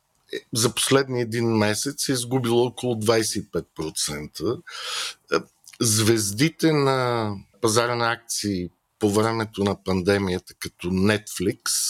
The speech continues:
а, за последните шест месеца са надолу с седемдесет и два процента, което е доста значителен спад, което също беше много голям, а, а, как да кажа, фаворит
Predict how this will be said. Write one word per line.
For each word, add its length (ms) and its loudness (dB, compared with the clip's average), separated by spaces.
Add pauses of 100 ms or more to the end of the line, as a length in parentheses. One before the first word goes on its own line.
(220)
а, 300 -4
за 220 -2
последните 480 0
шест 340 2
месеца 580 0
са 220 2
надолу 460 4
с 280 -2 (360)
седемдесет 640 2
и 80 -2
два 240 0
процента, 680 -6 (340)
което 340 0
е 80 0 (600)
доста 600 0
значителен 760 -4
спад, 340 -8 (420)
което 240 2
също 300 -2
беше 540 2 (180)
много 480 2
голям, 580 0
а, 280 -4 (1000)
а, 160 -4 (540)
как 140 4
да 100 -2
кажа, 240 0
фаворит 580 2